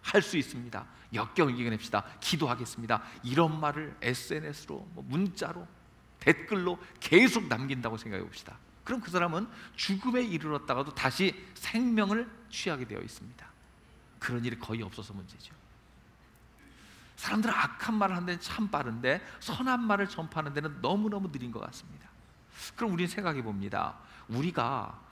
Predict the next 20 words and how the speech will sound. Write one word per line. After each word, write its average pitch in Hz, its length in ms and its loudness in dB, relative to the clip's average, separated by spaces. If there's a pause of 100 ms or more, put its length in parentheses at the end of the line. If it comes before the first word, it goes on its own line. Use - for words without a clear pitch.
(240)
예수 143 280 2
믿는 160 320 -2
사람이 143 280 -4
해야 131 220 -2
될 127 220 -2
중요한 117 460 0
일은 101 180 -2
뭡니까? 92 580 -4 (420)
죽음의 156 680 2
언어가 117 420 2
가득한 - 580 -2
세상에 98 460 -4 (220)
생명의 180 800 2
언어를 120 320 2
심는 101 260 -4
것이 95 340 0 (160)
우리의 90 220 0
사명인 95 460 -2
줄로 87 180 -4
믿습니다. 85 640 -8